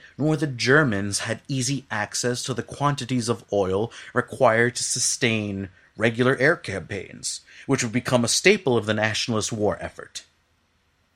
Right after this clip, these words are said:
Germany already imported two-thirds of its domestic consumption.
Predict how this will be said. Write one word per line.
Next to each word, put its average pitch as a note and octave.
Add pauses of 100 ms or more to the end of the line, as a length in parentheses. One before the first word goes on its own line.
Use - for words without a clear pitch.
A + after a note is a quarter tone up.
(480)
Germany A#2+ (480)
already D3+
imported G#2+
two-thirds A2
of G2
its -
domestic F#2
consumption. -